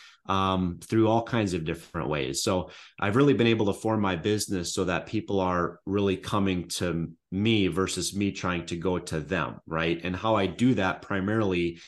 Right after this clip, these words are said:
is through a few different outreach efforts.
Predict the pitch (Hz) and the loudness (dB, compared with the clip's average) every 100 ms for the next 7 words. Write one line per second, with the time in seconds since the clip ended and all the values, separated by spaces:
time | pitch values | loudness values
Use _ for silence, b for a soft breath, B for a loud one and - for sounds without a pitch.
0 | B B 92 87 113 98 - 117 104 98 | B B -6 -2 2 0 4 2 2 0
1 | 85 - 98 - 95 - - 80 95 82 | -2 0 -2 0 -2 -2 -4 -2 -2 -2
2 | - - | -6 -12